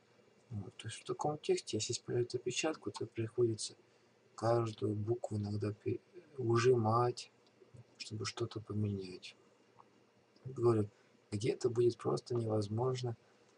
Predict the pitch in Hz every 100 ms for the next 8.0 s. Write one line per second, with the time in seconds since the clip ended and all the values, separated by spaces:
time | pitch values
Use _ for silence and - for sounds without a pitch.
0 | - - - 127 117 113 107 101 117 113
1 | 101 - 98 98 - - - - 101 -
2 | 107 98 101 98 107 120 - 110 107 -
3 | - 117 117 104 104 107 110 101 - -
4 | - 110 104 101 104 95 - - - -
5 | _ _ _ _ _ _ _ _ - _
6 | _ _ _ _ - - _ _ - 113
7 | - 120 120 120 143 151 - - 113